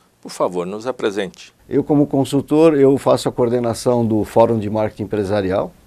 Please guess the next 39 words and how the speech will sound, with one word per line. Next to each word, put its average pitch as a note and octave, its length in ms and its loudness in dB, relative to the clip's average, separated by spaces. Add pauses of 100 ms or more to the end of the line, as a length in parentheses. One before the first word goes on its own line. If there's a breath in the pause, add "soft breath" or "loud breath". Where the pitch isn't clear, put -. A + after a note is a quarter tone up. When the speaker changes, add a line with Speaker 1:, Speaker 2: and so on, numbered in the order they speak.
Speaker 2:
do G2 220 -6
João F#2+ 200 -2
Dória. A#2 380 2
Speaker 1:
Excelente F#2 460 -4
qualidade, F#2 640 -2
por - 120 -20
sinal. G2 420 -8
Speaker 2:
É, - 60 -12 (200)
eu A#2+ 240 2
ajudo B2 340 2
o A#2 40 -6
fiap B2 520 -2
na, G#2 340 -10
na F#2+ 200 -12
sua A2+ 320 -6
representação G#2 840 0
aqui F#2 160 -6
no F#2+ 140 -2
Brasil, F#2+ 420 0
junto F#2+ 260 -4
com F#2 120 -2
a - 20 4
editora F#2 400 2
Referência. A2 720 0 (680 loud breath)
E - 280 -4
acabei A#3 340 0
fazendo F#3+ 560 0
uma C#3 220 0
série F3+ 360 2
de C3+ 140 2
outros C#3 220 2
trabalhos, A#2 560 2
como A#2+ 200 -6
escrever A#2 440 -8
cases G#2+ 360 -8
de F2 120 -14
marketing, G#2+ 720 -6
dar A2+ 240 0
assessoria... G#2 800 0